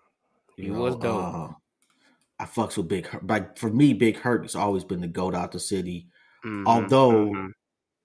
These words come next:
Speaker 2: there definitely have been albums better than his.
Speaker 1: Mm-hmm, mm-hmm. I never
Speaker 2: You know?
Speaker 1: really tapped into a, I,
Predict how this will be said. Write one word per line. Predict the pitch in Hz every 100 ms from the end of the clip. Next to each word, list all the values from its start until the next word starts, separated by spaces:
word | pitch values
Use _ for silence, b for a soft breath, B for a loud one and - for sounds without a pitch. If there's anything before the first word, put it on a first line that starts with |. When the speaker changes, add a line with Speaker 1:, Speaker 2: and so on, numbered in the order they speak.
| _ _ _ _
Speaker 2:
there | 113 107
definitely | 87 117 117 104
have | 98
been | 92 -
albums | 92 87 82 82
better | - 90 82 80
than | 69
his. | 78 - - - - - _ _ _ 117
Speaker 1:
Mm-hmm, | 110 113 104 104 _ _
mm-hmm. | 113 120 107 123 _ _ _ _ _
I | 131
never | 156 165 156
Speaker 2:
You | 147
know? |
Speaker 1:
really | 156
tapped | 147 - 143 -
into | 139 - 139
a, |
I, | 131 -